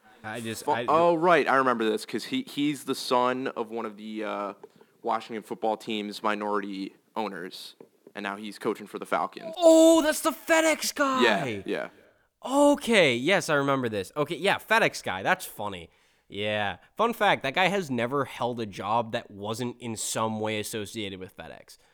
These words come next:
Speaker 1: Like, think about it. Washington football team, FedEx Field, right?
Speaker 2: Right,
Speaker 1: Like,
Speaker 2: c-, 'cause the
Speaker 1: all of,
Speaker 2: owner of,
Speaker 1: like
Speaker 2: yeah, 'cause, uh, Fred Smith is the owner of, or has some high role with FedEx, but what
Speaker 1: He's, like, the C E O.
Speaker 2: Right,
Speaker 1: But
Speaker 2: so what about, what about Arthur Smith has been involved with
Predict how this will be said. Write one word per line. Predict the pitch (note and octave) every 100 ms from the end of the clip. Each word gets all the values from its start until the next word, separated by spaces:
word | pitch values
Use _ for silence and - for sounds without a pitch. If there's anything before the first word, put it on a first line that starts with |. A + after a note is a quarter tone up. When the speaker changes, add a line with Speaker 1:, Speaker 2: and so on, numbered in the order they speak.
| _
Speaker 1:
Like, | C3+ A#2+
think | C#3+
about | A2+
it. | F#2+
Washington | G2 G#2+ A#2+ D#3 C3+ B2+
football | - G#2 - B2+ C3
team, | D3+ D3+ E3+ - _ _ _ _ _ _ _ _ -
FedEx | G#2+ G#2 -
Field, | G#2+ F#2 G1+ _ _ _ _ _ _ -
right? | G2+
Speaker 2:
Right, | G3 D3 -
Speaker 1:
Like, | C#3
Speaker 2:
c-, | -
'cause | E3+ C#3+
the |
Speaker 1:
all | D#3 D#3
of, |
Speaker 2:
owner | E3 D3+ C#3+
of, | A#2+ C#3+
Speaker 1:
like | C#3
Speaker 2:
yeah, | D#3 A2+
'cause, | - G#2+ - - _ -
uh, | A2+ A2 G#2
Fred | - C3 A2+
Smith | - C3+ G#2+
is | A#2 G2
the | G#2+
owner | G#2+ G2+ G2+
of, | G2 -
or | - G2+ - - _ _ - _ _
has | - A2
some | C#3 A#2+
high | A#2+
role | G#2+ A2+ G#2
with | G2+
FedEx, | B2 G#2+ -
but | -
what | A#2 B2+ B2
Speaker 1:
He's, | C3 D3 C#3
like, | C#3
the | C3+
C | - D3+ A2+
E | A2
O. | F2
Speaker 2:
Right, | C3 C3 G2
Speaker 1:
But | D3+
Speaker 2:
so | D3+
what | D#3
about, | D#3+ D3+ - _
what | B2 C#3
about | C#3
Arthur | B2+ B2 A2+
Smith | - B2+ G#2+
has | G#2+
been | G#2
involved | G2+ G2+ G2+ F#2+
with | F#2